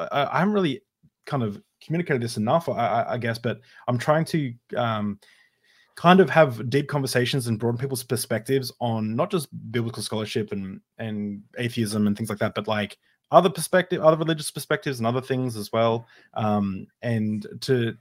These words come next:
to kind of, I guess, um, show that we can have conversations with people we disagree with and it can still be okay. Um, so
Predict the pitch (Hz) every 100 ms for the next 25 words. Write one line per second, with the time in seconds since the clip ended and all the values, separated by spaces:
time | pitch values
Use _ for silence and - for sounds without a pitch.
0 | _ 135 117 120 - 170 156 127 123 123
1 | 113 - 117 107 98 - 127 117 107 104
2 | - 117 117 117 143 117 120 117 107 -
3 | 104 104 104 104 101 101 104 110 - _
4 | - - 101 98 98 101 98 95 - 98
5 | 101 - _ _ _ 107 107 107 101 104
6 | - - 139